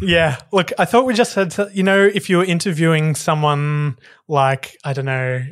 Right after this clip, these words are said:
Speaker 2: uh, uh, <laughs>
Speaker 1: And can I just say,
Speaker 2: Who
Speaker 1: the other
Speaker 2: Yeah.
Speaker 1: thing was at the time, like, he was not, like, the, he was not the famous one in Human Nature. The famous, the, the most sort of famous, no-, notorious ones, I guess, were the two brothers.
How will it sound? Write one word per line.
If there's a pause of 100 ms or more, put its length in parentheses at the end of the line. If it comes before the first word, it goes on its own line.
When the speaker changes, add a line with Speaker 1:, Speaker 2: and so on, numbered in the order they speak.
(120)
Speaker 2:
uh,
uh, (520)
<laughs> (100)
Speaker 1:
And (180)
can
I
just
say,
Speaker 2:
Who (220)
Speaker 1:
the
other
Speaker 2:
Yeah.
Speaker 1:
thing
was
at
the
time, (240)
like,
he
was
not,
like, (460)
the, (120)
he
was
not
the
famous
one
in
Human
Nature.
The
famous,
the,
the
most
sort
of
famous,
no-,
notorious
ones,
I
guess,
were
the
two
brothers.